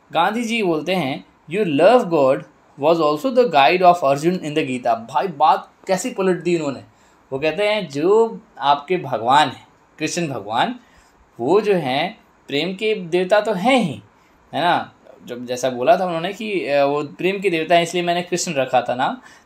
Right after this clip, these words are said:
तो वो बोलते हैं गांधी जी कि आपके देवता जो हैं, वो प्रेम के देवता तो हैं ही, साथ ही साथ वही भगवान हैं जिन्होंने गीता में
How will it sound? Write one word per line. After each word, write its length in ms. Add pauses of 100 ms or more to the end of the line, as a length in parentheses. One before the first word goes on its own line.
(100)
तो 80
वो 100
बोलते 360
हैं 420
गांधी 240
जी 100
कि 200
आपके 320
देवता 480
जो 120
हैं, 460 (320)
वो 60
प्रेम 320
के 100
देवता 260
तो 100
हैं 220
ही, 300
साथ 280
ही 120
साथ 280
वही 440
भगवान 480
हैं 440 (320)
जिन्होंने 880 (300)
गीता 420
में 280